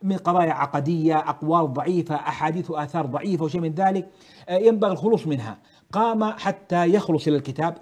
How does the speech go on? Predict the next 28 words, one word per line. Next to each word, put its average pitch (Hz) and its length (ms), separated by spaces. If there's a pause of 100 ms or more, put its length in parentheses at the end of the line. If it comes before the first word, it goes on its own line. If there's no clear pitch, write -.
قام 175 260
بهد-، 143 420
وهذب 165 400
الكتاب 127 460 (500)
في 151 120
هذا 165 240
المجلد 147 400
الضخم 127 420
وسماه 147 640 (380)
تهذيب 185 680
مناهل 180 540
العرفان 151 580 (300)
في 208 200
علوم 214 320
القرآن. 147 480 (1200)
طبعا 135 280
لأن 143 320
التهذيب 143 640
لأخينا 143 340
الحبيب 143 320
فضيلة 143 260
الشيخ 123 280 (120)
خالد 147 380
بن 127 160
عثمان 147 260
السبت 135 320
وفقه 139 320
الله، 165 280